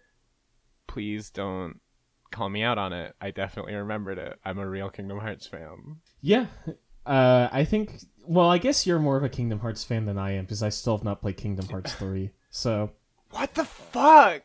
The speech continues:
Speaker 2: I think, I think that's our next Patreon goal. We get up to a thousand, I will finally play Kingdom <laughs> Hearts three.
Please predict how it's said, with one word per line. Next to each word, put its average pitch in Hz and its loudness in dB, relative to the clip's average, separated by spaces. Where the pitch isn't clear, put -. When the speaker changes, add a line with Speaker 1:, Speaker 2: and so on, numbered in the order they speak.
Speaker 2:
I 202 8
think, 311 4
I 202 6
think 285 0
that's 185 4
our 160 6
next 135 0
Patreon 131 0
goal. 113 2
We 139 6
get 190 8
up 208 2
to 175 4
a 143 6
thousand, 135 4
I 127 4
will 123 4
finally 120 0
play 107 -2
Kingdom 110 -6
<laughs> - -12
Hearts - 4
three. - 2